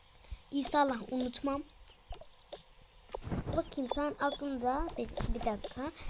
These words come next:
Hepsini söyledim. Ondan sonra, e, su yukarısı gördüğünüz kadarıyla bu on saniye olduğunda size, e, bir daha isimleri söyleyeceğim. Şimdi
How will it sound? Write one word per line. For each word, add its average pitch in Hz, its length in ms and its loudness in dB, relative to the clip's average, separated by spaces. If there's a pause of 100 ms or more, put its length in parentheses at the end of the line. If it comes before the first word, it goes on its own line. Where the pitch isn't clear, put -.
(140)
Hepsini 311 300 6
söyledim. 349 480 6
Ondan 302 260 4
sonra, 415 240 8 (800)
e, 247 280 2 (300)
su - 220 8
yukarısı 349 560 10 (1400)
gördüğünüz 285 540 8
kadarıyla 254 580 6
bu 330 60 6
on 311 300 6
saniye 302 420 4
olduğunda 302 520 6
size, 466 400 6 (480)
e, 254 220 2
bir 277 120 6
daha 294 140 12
isimleri 214 420 8
söyleyeceğim. 208 460 4
Şimdi 247 460 8